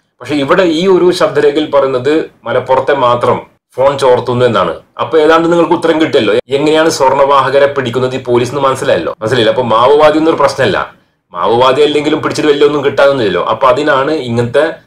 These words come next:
ഒരു കറവപ്പശു ബിസിനസ് ഉള്ളത്, അതാണ് ഈ സുജിത് ദാസ് ഒക്കെ ഉപയോഗിക്കുന്നത്. പിന്നെ ഇതിൽ അവസാനം പറഞ്ഞൊരു സംഗതി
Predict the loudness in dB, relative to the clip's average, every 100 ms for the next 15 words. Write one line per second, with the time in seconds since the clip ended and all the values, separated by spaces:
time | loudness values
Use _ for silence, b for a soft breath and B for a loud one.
0 | _ -10 -4 0 2 2 2 0 -2 -2
1 | 0 -2 0 -2 -2 -4 -8 -6 0 2
2 | 2 0 -2 -2 -4 -4 _ _ _ _
3 | _ -8 -6 0 2 2 0 0 0 0
4 | -2 -4 -4 -8 -4 0 2 4 2 2
5 | 0 2 2 2 2 0 -2 -4 -4 -4
6 | -2 -6